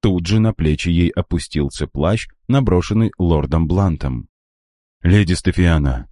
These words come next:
надо уходить отсюда. Мы взлетим с другой стороны острова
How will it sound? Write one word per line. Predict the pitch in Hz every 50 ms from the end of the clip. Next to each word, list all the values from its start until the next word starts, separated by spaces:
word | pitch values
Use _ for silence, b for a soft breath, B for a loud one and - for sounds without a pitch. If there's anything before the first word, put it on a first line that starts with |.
| _ _ _ _ _ _
надо | - 90 98 95 87 95 101 -
уходить | - 127 - - 120 107 101 95 117 117 -
отсюда. | 113 98 - - - 104 87 76 73 64 57 - _ _ _ _ _ _ -
Мы | 87 95 101 107
взлетим | 95 85 90 98 110 104 - 120 120 117 110
с | 98
другой | 87 107 113 110 117 127 123 110
стороны | - - 110 113 117 123 120 -
острова | - 123 131 139 131 - - 139 139 151 160 156